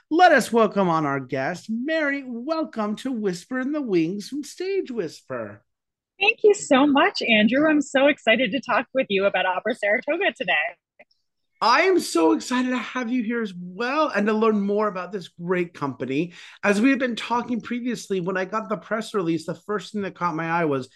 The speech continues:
Speaker 1: Guys and Dolls. And I was like, "Done, whatever it is, I don't care. Like, here we go. We'll, we'll do it," you know? It, this, this sounds amazing.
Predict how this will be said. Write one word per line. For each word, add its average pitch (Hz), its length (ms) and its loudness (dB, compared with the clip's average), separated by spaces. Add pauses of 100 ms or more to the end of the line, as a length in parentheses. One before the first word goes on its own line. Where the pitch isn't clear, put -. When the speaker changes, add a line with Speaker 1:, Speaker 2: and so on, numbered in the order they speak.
(380)
Speaker 1:
Guys 180 220 0
and 143 100 -4
Dolls. 107 280 -12
And 131 60 -8
I 135 40 -2
was 131 100 -4
like, 131 140 -4
"Done, 160 200 2
whatever 165 300 4
it 170 80 4
is, 165 160 4
I 160 80 4
don't 156 140 -2
care. 147 180 -2
Like, 120 220 -2
here 165 180 0
we 160 100 2
go. 139 200 -2
We'll, 139 240 -8
we'll 160 120 -4
do 156 220 0
it," 113 160 -4
you 131 140 -6
know? 117 260 -8 (560)
It, 151 300 0
this, 160 200 0
this 165 160 -6
sounds 170 300 -4
amazing. 151 460 0